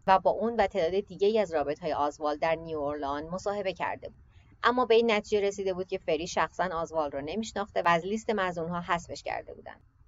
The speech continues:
اما گریسون به این راحتی‌ها قانع نمی‌شد.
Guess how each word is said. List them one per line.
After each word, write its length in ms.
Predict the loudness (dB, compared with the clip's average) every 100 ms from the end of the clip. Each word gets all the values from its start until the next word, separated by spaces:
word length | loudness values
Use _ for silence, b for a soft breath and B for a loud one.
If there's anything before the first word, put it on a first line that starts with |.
| _ _ 0
اما 180 | 2
گریسون 460 | 4 4 2 -2 -2
به 80 | -2
این 100 | -2
راحتی‌ها 500 | -4 -6 -12 -6 -6
قانع 280 | -6 -8 -10
نمی‌شد. 400 | -12 -14 -20